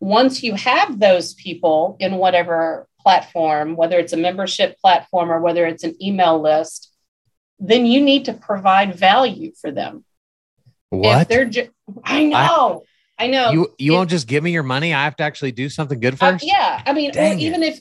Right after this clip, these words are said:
Speaker 1: even if you're doing it like email marketing, email marketing can be free, right?
Speaker 2: Yeah.
Speaker 1: But I, I talk to so many business owners and I'm like,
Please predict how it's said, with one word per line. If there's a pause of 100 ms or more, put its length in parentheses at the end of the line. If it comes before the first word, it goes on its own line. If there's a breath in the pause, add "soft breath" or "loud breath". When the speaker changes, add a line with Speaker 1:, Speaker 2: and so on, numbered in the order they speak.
Speaker 1:
even
if
you're
doing
it
like (140)
email
marketing,
email
marketing
can
be
free, (160)
right? (240 soft breath)
Speaker 2:
Yeah.
Speaker 1:
But (360 soft breath)
I, (180)
I
talk
to
so
many
business
owners
and
I'm
like,